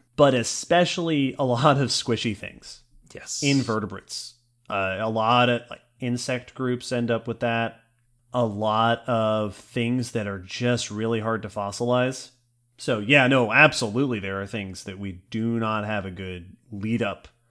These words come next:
Speaker 1: evolutionarily to them.
Speaker 2: A lot of delicate animals.
Speaker 1: Yes, those, those tend not to, to do great in the fossil record.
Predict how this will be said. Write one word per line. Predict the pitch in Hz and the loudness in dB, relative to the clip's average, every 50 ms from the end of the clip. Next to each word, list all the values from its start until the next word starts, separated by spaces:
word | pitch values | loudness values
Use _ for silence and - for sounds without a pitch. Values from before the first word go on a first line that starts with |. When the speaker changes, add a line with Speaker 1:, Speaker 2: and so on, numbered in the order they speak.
| _ _ | _ _
Speaker 1:
evolutionarily | 143 139 123 127 123 120 113 - - 110 107 110 110 104 98 92 92 92 95 - _ _ - | 0 2 2 4 2 2 0 -2 -4 -4 -4 -4 -4 -4 -4 -6 -8 -10 -12 -16 _ _ -20
to | - - 147 117 | -10 -8 -8 -8
them. | - - - - - - _ _ _ _ _ _ - | -6 -10 -14 -16 -20 -20 _ _ _ _ _ _ -14
Speaker 2:
A | 110 | -10
lot | 101 98 98 | -8 -8 -8
of | 95 95 | -8 -6
delicate | - 101 98 101 98 95 - - - - | -4 -2 -2 -2 -4 -6 -8 -14 -18 -14
animals. | - 92 90 - - - - 135 - - - - _ _ _ _ _ _ _ _ _ _ _ _ _ _ _ - | -14 -14 -12 -12 -14 -18 -16 -14 -14 -14 -14 -16 _ _ _ _ _ _ _ _ _ _ _ _ _ _ _ -12
Speaker 1:
Yes, | 110 98 - - - - - - - - | -12 -10 -10 -10 -10 -10 -12 -12 -14 -10
those, | - 107 104 101 92 | -8 -8 -6 -6 -6
those | - 113 107 101 - - | -6 -6 -6 -6 -8 -8
tend | - - 180 196 196 190 | -4 -2 -2 0 0 0
not | 185 175 180 185 - - | 2 0 0 0 -4 -4
to, | - 190 185 185 180 180 180 | -2 -2 0 0 0 0 -2
to | 175 - 185 180 170 | -2 -2 -4 -4 -2
do | 180 185 180 | -2 -4 -4
great | 170 180 180 156 123 | -2 0 0 0 0
in | 104 104 | -2 -6
the | 98 | -6
fossil | - 110 101 90 - 98 92 | -6 -6 -6 -6 -6 -10 -10
record. | 90 87 87 92 87 85 | -10 -12 -12 -14 -14 -16